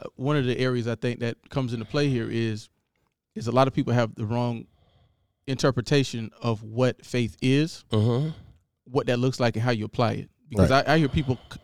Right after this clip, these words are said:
Speaker 1: oftentimes when they talk about having faith, let's say they're talking about, you know, some type of life event or, or something they're looking to have, some type of a-, achievement they want. And they go, "Well, I'm just gonna keep having faith that it's gonna come to pass for me."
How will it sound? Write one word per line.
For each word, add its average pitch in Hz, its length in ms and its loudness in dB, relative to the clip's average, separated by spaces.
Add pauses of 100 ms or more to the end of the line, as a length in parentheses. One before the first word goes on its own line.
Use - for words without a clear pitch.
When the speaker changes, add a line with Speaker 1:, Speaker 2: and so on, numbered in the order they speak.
(240)
Speaker 1:
oftentimes 120 800 0 (500)
when 123 100 -2
they 135 80 4
talk 143 180 4
about 123 160 2
having 117 220 0
faith, 120 400 0 (640)
let's 120 180 -2
say 147 120 4
they're 127 160 4
talking 131 300 0
about, 117 340 0 (640)
you 131 120 -4
know, 113 240 -2 (180)
some 143 200 -2
type 139 200 0
of 110 160 -4 (100)
life 135 300 2
event 113 300 -4
or, 110 40 -4 (180)
or 123 40 -4
something 139 240 0
they're 131 80 0
looking 139 260 -2
to 123 80 -4
have, 127 300 -4
some 135 120 -8
type 131 160 0
of 139 100 -14
a-, 147 100 -10 (120)
achievement 156 420 -4
they 113 120 -2
want. 110 260 -6 (600)
And - 80 -4
they 139 60 2
go, 131 100 4
"Well, 143 200 8
I'm 151 60 4
just 147 80 -4
gonna 139 140 0
keep 160 160 0
having 123 200 0
faith 135 280 0
that 127 100 -2
it's 123 80 -4
gonna 117 140 -8
come 127 140 -4
to 110 60 -8
pass 117 300 0
for 117 140 -8
me." 120 240 -2